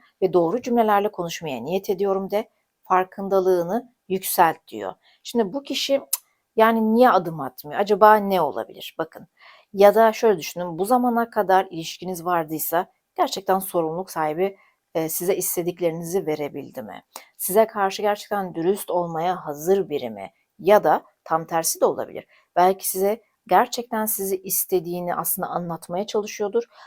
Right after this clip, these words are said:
ama belki de sizde biraz, "Yok ya, beni istediğini zannetmiyorum." durumu vardır. Her halükarda bunu artı ya da eksi olarak alabilirsiniz arkadaşlar. Evren sana bir şekilde işaretler illaki gönderiyor de,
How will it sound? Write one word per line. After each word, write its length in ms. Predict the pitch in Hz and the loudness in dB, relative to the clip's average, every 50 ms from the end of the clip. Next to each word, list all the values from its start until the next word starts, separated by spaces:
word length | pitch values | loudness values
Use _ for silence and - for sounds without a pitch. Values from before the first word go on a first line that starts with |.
| - - - | -10 -2 2
ama 340 | 190 196 202 214 220 214 180 | 4 4 4 4 2 4 4
belki 300 | 165 147 - - 147 160 | 2 2 2 -2 -2 -2
de 180 | 208 226 226 _ _ _ | -2 -2 -2 _ _ _
sizde 460 | - - - - 214 196 185 240 247 214 | -10 -8 -4 -4 -4 0 4 4 6 6
biraz, 400 | 180 160 147 - - - - _ _ _ _ _ - | 6 2 2 0 -4 -8 -12 _ _ _ _ _ -2
"Yok 300 | 196 214 190 190 - - | 0 0 0 0 -2 -6
ya, 180 | 131 113 123 - | -4 -4 -2 -2
beni 160 | 160 175 175 | -4 -6 -6
istediğini 400 | 175 - - 185 180 190 196 190 | -8 -6 -4 -2 -2 -2 -2 0
zannetmiyorum." 840 | 170 185 165 160 185 220 220 - 185 160 139 120 113 - - - _ - | -2 -2 -2 0 -2 -2 -2 -2 -8 -10 -10 -10 -10 -12 -14 -16 _ -6
durumu 280 | 185 160 147 131 120 101 | -4 -4 -4 -4 -8 -8
vardır. 360 | 95 67 - - - - - - | -8 -8 -8 -8 -12 -14 -8 0
Her 160 | - 208 302 | 4 4 4
halükarda 600 | 320 294 190 151 - - 156 - 123 - - 175 | 4 4 0 0 -2 -4 -4 -4 -4 -6 -8 -6
bunu 240 | 180 208 - - 190 | -6 -6 -4 -2 -4
artı 260 | 156 147 - - 262 | -4 -4 -4 0 0
ya 100 | 262 - | 0 2
da 40 | - | 0
eksi 280 | 160 160 - - - | -4 -6 -6 -4 -2
olarak 280 | 160 151 139 147 - - | -2 -2 -2 -2 -4 -2
alabilirsiniz 580 | - 180 180 180 196 165 - - - 147 - | 2 2 2 4 2 0 0 -2 -10 -10 -8
arkadaşlar. 600 | 113 110 113 - - - 156 - - - 269 311 _ _ - - - - 294 277 254 _ _ - | -8 -10 -8 -10 -12 -12 -10 -10 -6 -6 -6 -6 _ _ -20 -20 -20 -20 -20 -20 -20 _ _ 6
Evren 380 | 190 190 175 185 220 262 311 | 8 8 8 8 6 6 6
sana 320 | 302 - - 185 180 185 175 | 2 -4 -4 -4 -6 -6 -8
bir 60 | 214 | -6
şekilde 560 | - - 240 185 - - - - 170 226 - _ _ _ _ - | -2 0 -2 -2 -2 -8 -6 -4 -4 -4 -6 _ _ _ _ -6
işaretler 720 | 208 185 - - 196 185 180 185 196 190 - 180 170 - - | -4 -2 4 8 8 10 10 8 8 8 6 6 6 6 2
illaki 500 | - 233 254 262 247 196 170 170 - - - | -2 -2 0 0 0 0 0 -2 -6 -8 -6
gönderiyor 580 | 170 160 165 - 147 160 143 - 113 113 - - | -6 -6 -4 -4 -4 -4 -4 -4 -4 -8 -8 -10
de, 420 | - 214 180 170 175 180 240 285 | -12 -8 2 4 4 4 4 0